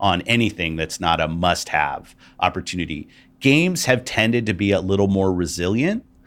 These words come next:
during times 'cause we're, I think, a good value for the dollar. If you just think about people, either the games that you already own, the console that you already own,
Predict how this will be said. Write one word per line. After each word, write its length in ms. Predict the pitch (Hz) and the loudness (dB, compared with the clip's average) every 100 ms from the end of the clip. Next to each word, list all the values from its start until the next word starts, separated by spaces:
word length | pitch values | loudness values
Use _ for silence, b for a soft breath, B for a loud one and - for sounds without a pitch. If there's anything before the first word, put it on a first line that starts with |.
| b b - | b b -4
during 340 | 98 104 101 | 2 2 2
times 480 | 95 107 104 104 101 | 2 2 4 2 -2
'cause 180 | - 92 | -6 -4
we're, 200 | 95 92 | 0 0
I 60 | 92 | 0
think, 220 | - 95 | -2 -4
a 40 | 90 | -4
good 360 | 82 95 85 | -2 -2 0
value 500 | 78 78 87 95 95 | 0 0 2 0 -2
for 160 | - 92 | -2 -4
the 100 | 87 | -4
dollar. 520 | 78 80 85 104 120 | 0 0 2 2 2
If 140 | 107 95 | 0 -4
you 80 | |
just 220 | 80 85 - | -6 -8 -6
think 200 | 90 92 | -4 -4
about 540 | 80 87 85 82 - | 0 2 2 0 -4
people, 420 | - 92 95 92 | -6 -2 0 0
either 180 | 95 92 | 0 -2
the 80 | 87 | -2
games 360 | 82 90 90 - | 0 2 0 0
that 120 | 85 | -2
you 140 | 90 87 | 0 0
already 260 | 87 87 | 0 0
own, 240 | 87 87 87 | -2 -4 -6
the 60 | |
console 540 | - 90 90 - 92 87 | -4 -4 -2 -2 -2 0
that 180 | 85 | -2
you 160 | 87 85 | -2 -4
already 340 | 87 85 85 | -2 -4 -4
own, 400 | 85 85 85 80 | -4 -4 -6 -8